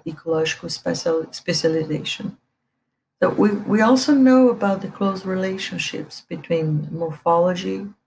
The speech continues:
performance, and fitness, and that the phenotype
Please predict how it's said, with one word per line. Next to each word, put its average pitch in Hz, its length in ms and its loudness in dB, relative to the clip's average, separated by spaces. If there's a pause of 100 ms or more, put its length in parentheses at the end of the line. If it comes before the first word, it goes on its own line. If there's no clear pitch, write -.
(180)
performance, 175 840 0 (120)
and 156 180 -12
fitness, 208 580 -2 (1040)
and 170 480 -2
that 170 240 2
the 165 360 4
phenotype 233 720 0